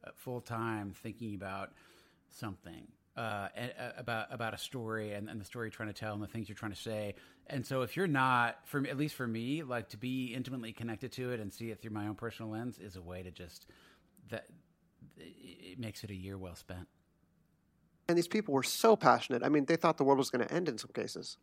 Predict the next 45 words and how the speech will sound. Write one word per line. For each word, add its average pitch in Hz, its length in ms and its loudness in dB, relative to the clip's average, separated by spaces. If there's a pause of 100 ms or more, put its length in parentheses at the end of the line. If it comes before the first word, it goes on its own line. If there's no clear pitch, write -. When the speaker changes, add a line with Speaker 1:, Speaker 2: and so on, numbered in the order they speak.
(420)
Speaker 1:
Yeah. 139 260 2 (400)
Yeah, 156 280 6
people, 185 540 6
um, 156 520 6 (460)
it, 185 220 -4
it 175 100 0
was 180 180 0
this, 170 200 -8
it, 196 280 -8 (160)
it's 175 180 -6
an 170 80 0
interesting 180 460 -2
thing 180 360 0
for, 156 340 0
you 165 120 -2
know, 139 80 2
nineteen 143 300 0
years 135 220 0
later, 131 340 2
it 127 80 -2
was 110 140 -8
the 123 100 -8
thing 123 220 -2
that 117 160 -2
kinda, 120 260 -2
Y 120 140 0
two 117 100 -6
K 117 180 -2
be-, 113 200 -8
kinda 117 180 -6
became 113 260 -6
a 104 40 -4
joke 110 440 -4 (360)
about 110 140 -4
this 110 120 -8
thing 117 200 -4
that 107 80 -4
everybody 117 220 -2
was 104 140 -4
worried 117 200 0
about 107 160 0
and 104 80 0
never 107 180 -2
happened. 107 580 -4 (400)
Uh, 110 600 2